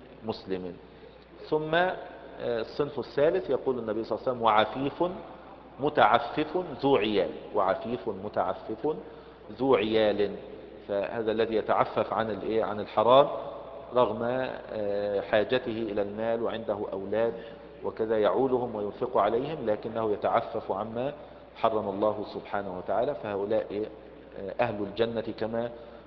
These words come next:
أخبر النبي صلى الله عليه وسلم. فمنهم إيه؟ آه، رجل رحيم رقيق القلب بكل ذي قربى ومسلم. والرحمة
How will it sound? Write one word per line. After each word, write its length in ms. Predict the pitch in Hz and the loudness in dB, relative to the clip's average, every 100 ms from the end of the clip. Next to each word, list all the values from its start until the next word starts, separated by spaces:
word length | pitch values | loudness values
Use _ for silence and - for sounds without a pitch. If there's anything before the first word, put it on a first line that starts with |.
| - | -2
أخبر 300 | - 110 107 | -2 0 0
النبي 300 | 101 101 107 | 0 -2 -2
صلى 140 | 107 | -2
الله 100 | 101 | -2
عليه 80 | 98 | -2
وسلم. 300 | 143 156 127 | -4 -4 -2
فمنهم 340 | 139 156 131 110 | -2 -2 -4 -4
إيه؟ 220 | 113 135 135 - - - - - | -4 -4 -4 -12 -16 -18 -18 -8
آه، 180 | 110 107 | -2 2
رجل 400 | 117 127 120 117 | 4 4 2 2
رحيم 480 | 110 110 156 156 151 | 0 0 0 0 0
رقيق 560 | 151 120 107 - 98 120 | 2 2 0 0 -2 -2
القلب 400 | 104 127 135 98 90 - - | 0 2 2 0 -10 -12 -10
بكل 420 | 104 135 127 107 | -4 -2 -2 -4
ذي 140 | 95 95 - | -4 -4 -2
قربى 220 | 123 101 | 0 0
ومسلم. 520 | 92 87 - - - - - - - - | 0 -2 -8 -12 -14 -14 -18 -20 -18 -6
والرحمة 600 | 101 104 110 127 135 | -2 0 4 4 4